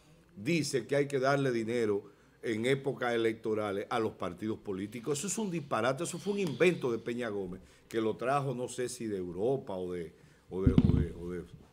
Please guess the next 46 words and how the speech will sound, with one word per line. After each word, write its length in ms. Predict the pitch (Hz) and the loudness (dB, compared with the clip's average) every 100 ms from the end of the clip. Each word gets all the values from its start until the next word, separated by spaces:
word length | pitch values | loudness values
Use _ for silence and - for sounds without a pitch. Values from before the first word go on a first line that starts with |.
| _ _ - - | _ _ -18 -14
Suramérica, 840 | - 110 90 87 160 135 92 87 | -4 0 0 0 2 2 0 -4
no 100 | 110 | -6
sé 120 | 117 | -4
dónde 220 | 127 120 | -4 -2
vio 280 | 98 113 110 | -4 0 2
eso, 220 | 101 - 95 - 98 | 2 0 -14 -14 -12
y 80 | 104 | -8
se 160 | - 113 | -2 2
le 80 | 113 | 2
ocurrió 480 | 110 95 127 143 | 0 0 4 4
que 100 | 135 | 2
eso 160 | 127 127 | -4 -2
se 140 | 123 | -4
podía, 580 | 104 107 98 127 117 104 - - - - | -4 -2 0 2 2 2 -4 -20 -14 4
porque 260 | 165 151 | 4 6
en 120 | 180 175 | 4 6
principio 640 | 208 185 208 190 160 180 | 4 4 6 6 8 6
se 180 | - 151 | 8 4
planteaba 720 | 190 190 185 185 123 123 151 - - - _ _ - | 6 2 4 6 6 6 2 -6 -20 -20 _ _ -2
que 140 | 147 | 0
se 140 | 139 143 | 2 0
trataba 520 | 180 165 175 165 170 | 2 2 6 6 8
de 140 | 170 | 8
algo 320 | 143 147 156 | 8 6 4
que 160 | 135 139 | 2 0
pudiera 420 | 120 120 120 156 | 2 2 4 6
establecer 480 | 156 156 147 139 160 | 6 4 4 4 4
un 140 | 165 | 4
equilibrio 500 | 147 170 143 139 156 - | 2 2 4 6 4 6
entre 480 | 143 135 135 131 135 | 4 6 4 4 4
un 160 | 131 135 | -2 4
partido 480 | 160 139 160 160 | 4 6 8 8
que 120 | 120 92 | 6 -2
tenía 340 | 92 117 147 | -2 0 0
muchos 340 | 107 120 160 | 0 0 0
acólitos 600 | 165 - 180 135 107 127 120 | 0 2 4 4 4 4 4
y 40 | |
gente 300 | 107 135 160 | 4 0 0
con 180 | 170 165 | 0 0
dinero 380 | 180 175 165 175 | 2 4 4 2
que 120 | 131 | -2
podía 320 | 101 92 117 | -4 0 0
hacer 200 | 127 156 | 0 0
una 160 | 165 151 | 0 0
campaña 500 | 165 143 156 170 113 | 0 4 4 4 2
muy 440 | 95 123 170 165 | 0 4 4 2